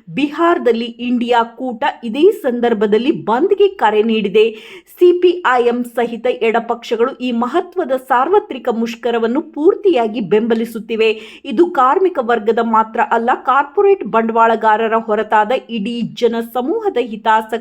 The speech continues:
ಭವಿಷ್ಯದ ಪ್ರಶ್ನೆಗಳನ್ನು ಅವಲಂಬಿಸಿದೆ. ನಿಮ್ಮೆಲ್ಲರ ಬೆಂಬಲವು ಕಾರ್ಮಿಕ ವರ್ಗದ ಈ ಮಹಾ ಮುಷ್ಕರಕ್ಕೆ ಇರಲಿ ಎಂದು ಜನತೆಯಲ್ಲಿ ಮನವಿ ಮಾಡಿ ಪಕ್ಷದ ಬೆಂಬಲವನ್ನ ಘೋಷಿಸಿದರು. ಸಿ ಐ ಟಿ ಯುನ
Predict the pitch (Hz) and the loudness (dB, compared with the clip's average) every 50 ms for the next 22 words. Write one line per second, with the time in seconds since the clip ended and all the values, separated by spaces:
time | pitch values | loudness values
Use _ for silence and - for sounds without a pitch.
0 | - _ - 311 392 381 - - - 339 - - 185 202 370 370 466 523 494 - | -8 _ -4 -4 -4 -4 -8 -16 -20 -20 -16 -6 0 2 4 4 2 0 0 0
1 | 427 381 311 285 294 - - 220 240 233 - - 339 302 262 233 240 247 240 226 | 0 2 2 0 -2 -2 -2 -4 -4 -4 -4 -6 -4 -2 0 0 2 2 0 -2
2 | 226 226 - 240 - 233 233 240 240 214 226 233 233 240 202 226 226 226 226 226 | -2 -2 -2 -2 0 0 0 0 0 -2 -4 -6 -6 -2 2 2 2 2 0 -4
3 | - - 311 - 214 262 247 254 247 233 233 233 277 359 381 427 392 349 262 190 | -10 -20 -12 -6 -4 -2 0 0 0 2 2 2 4 4 6 6 4 4 2 2
4 | 180 233 226 240 226 233 226 214 214 262 285 - - 247 226 240 285 339 370 381 | 0 0 0 2 0 0 2 0 0 -2 -6 -4 0 2 2 2 2 0 -2 -2
5 | 381 294 220 233 240 226 208 226 214 233 220 214 220 240 247 233 233 226 247 240 | -2 -2 -4 -4 -4 -2 -2 -2 -2 -2 -6 -8 -8 -6 -6 -2 -2 0 -2 -2
6 | - - 370 415 415 320 254 254 247 - - - 240 233 240 233 233 - 254 - | -2 -4 -4 -2 -2 -2 -4 -6 -6 -10 -10 -8 -4 -4 -4 -4 -6 -8 -14 -14
7 | - - 233 233 233 240 240 226 226 - - - 262 370 440 440 339 262 226 339 | -14 -10 -6 -4 -2 -2 -2 -2 -4 -6 -6 -4 -4 -2 -2 -2 -4 -4 -4 -6
8 | - - - - - - - _ - 156 147 - 339 370 349 440 480 466 440 392 | -6 -8 -12 -20 -20 -20 -20 _ -20 -16 -2 2 4 4 4 4 2 2 4 4
9 | 359 277 254 247 269 254 262 233 247 247 294 403 440 427 359 277 262 240 233 220 | 4 2 0 -4 -4 -2 0 0 0 2 2 4 6 6 6 4 2 2 2 0
10 | 240 - - - 262 254 247 - - 254 220 240 220 175 160 220 277 381 466 494 | 0 -4 -2 -2 -2 -2 -2 -4 -10 -4 -2 0 0 2 0 0 0 0 2 2
11 | 415 311 226 233 233 277 381 - - 247 240 233 - 247 220 - 240 208 220 233 | 2 2 2 0 0 -2 -2 -2 -4 -6 -6 -6 -6 -8 -10 -8 -4 0 2 2
12 | 220 233 226 226 - - - - - _ _ - - - 370 381 349 - - - | 2 2 0 -4 -6 -10 -18 -20 -20 _ _ -20 -8 -4 -2 -2 -2 -4 -4 -4
13 | 262 269 269 269 269 - - 254 240 233 220 226 247 247 247 226 | -2 -2 -2 -2 -6 -10 -14 -12 -10 -8 -8 -6 -6 -4 -2 0